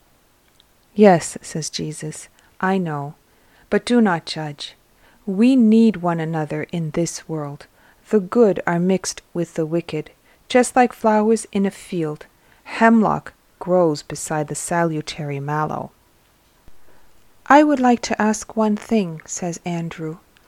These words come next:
"John told me about the miracle you worked at Cana. We were hoping so much that you would work one at Capernaum, and you said that you would not work any miracles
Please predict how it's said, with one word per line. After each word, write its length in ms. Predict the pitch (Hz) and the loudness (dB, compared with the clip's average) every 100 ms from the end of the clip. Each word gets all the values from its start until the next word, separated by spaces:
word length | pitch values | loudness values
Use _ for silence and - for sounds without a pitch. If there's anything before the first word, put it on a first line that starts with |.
| _ _ _ _ _ | _ _ _ _ _
"John 280 | - 262 285 | 4 4 4
told 420 | - 277 277 277 | 0 -2 -2 -2
me 160 | 208 175 | -2 -2
about 340 | 170 175 170 | -4 -4 -4
the 100 | 175 | -6
miracle 520 | 170 165 170 - 170 - | -4 -4 -4 -4 -6 -6
you 140 | 175 | -8
worked 380 | 170 165 160 - | -4 -4 -4 -8
at 160 | 180 - | -10 -8
Cana. 500 | - 180 165 156 160 _ _ _ - - - | -8 -6 -6 -8 -12 _ _ _ -20 -10 0
We 160 | 240 | 4
were 160 | 269 269 | 6 4
hoping 380 | 254 262 254 240 | 4 0 0 0
so 280 | - 285 | 0 0
much 440 | 277 269 208 - - - | 2 2 2 -2 -12 -8
that 160 | - | -4
you 120 | 202 | 0
would 160 | 190 190 | 0 0
work 360 | 185 196 190 190 | 2 0 -2 -4
one 180 | 170 165 | -6 -6
at 140 | 185 | -8
Capernaum, 800 | - 190 - 190 180 180 170 165 - _ - - - | -6 -8 -4 -2 -2 -2 -4 -8 -16 _ -20 -12 -2
and 160 | 208 | 0
you 120 | 214 | 0
said 380 | 233 - 247 247 | -2 0 0 2
that 140 | 233 - | 0 -2
you 120 | 208 | 0
would 180 | 214 220 | 0 2
not 320 | 247 277 - | 2 0 0
work 260 | 226 220 | 0 0
any 200 | 214 196 | -2 -2
miracles 720 | 190 185 190 190 - 180 175 | -2 -2 -2 -4 -6 -6 -6